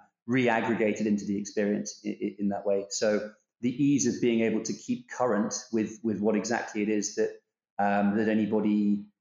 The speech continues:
um, deploying these kinds of experiences wants to show is, is incredibly powerful. And yes, like you say, the ability to replicate the use cases once you've got a base asset in your library in the form of an aircraft, for example,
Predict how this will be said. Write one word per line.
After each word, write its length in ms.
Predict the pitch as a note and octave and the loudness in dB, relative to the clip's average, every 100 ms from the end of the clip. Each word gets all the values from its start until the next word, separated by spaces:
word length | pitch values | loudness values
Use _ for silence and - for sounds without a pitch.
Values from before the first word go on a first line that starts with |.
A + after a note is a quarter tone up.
| _ - | _ -4
um, 480 | G2+ G2 G2+ G2+ G#2 | 0 2 0 0 -2
deploying 560 | G#2+ - C3 C3+ A#2+ | -6 -2 2 4 4
these 240 | G#2 G#2 G#2 | 2 2 0
kinds 240 | G#2 G2 | -2 0
of 80 | G2 | -2
experiences 640 | G#2 - G#2+ G2+ G2+ G#2 - | -4 -4 0 0 0 -6 -4
wants 260 | A2+ - - | -4 -4 -6
to 60 | |
show 440 | - A2+ G2+ G2+ G2+ | -2 2 2 2 0
is, 180 | G2+ G2+ | -4 -4
is 100 | A2+ | -4
incredibly 460 | C3+ - D3+ D#3 - | -4 -2 -2 -2 -6
powerful. 420 | - F#2 F#2 G#2 | -6 -6 -4 -4
And 140 | B2+ C3 | 0 2
yes, 200 | B2+ - | 2 0
like 200 | - B2 | -2 -2
you 60 | |
say, 200 | - B2+ | 0 0
the 120 | G#2+ | 0
ability 320 | G2+ A2+ - G#2 | -2 -4 -8 -12
to 120 | G2 | -4
replicate 600 | A#2 - - - G#2+ G#2 - - _ _ - | -2 -2 -6 -2 0 -2 -8 -18 _ _ -2
the 60 | |
use 280 | A2 B2 - | 2 2 0
cases 340 | A2 G#2 G#2+ G#2+ | 0 0 0 -2
once 220 | A2 A2+ | 0 -2
you've 120 | G2 | 0
got 100 | G#2+ | -2
a 40 | |
base 400 | G2 A#2 A2 - | 0 0 0 0
asset 440 | A#2+ B2 - G2 F2+ - | -2 -2 0 0 -2 -2
in 80 | A2 | 0
your 120 | G#2 | 2
library 640 | G#2+ G#2 A2 G#2 G2 G#2+ G#2+ | 2 2 2 0 2 0 -2
in 100 | A2+ | -4
the 60 | |
form 220 | A2 A2+ G#2+ | -4 -4 -4
of 80 | |
an 100 | G2+ G#2 | -2 -2
aircraft, 500 | G#2+ - G2+ F#2+ - | -2 0 -2 -2 -4
for 60 | |
example, 560 | G2+ G#2 G2 G2+ G2+ | -6 -2 -2 -2 -6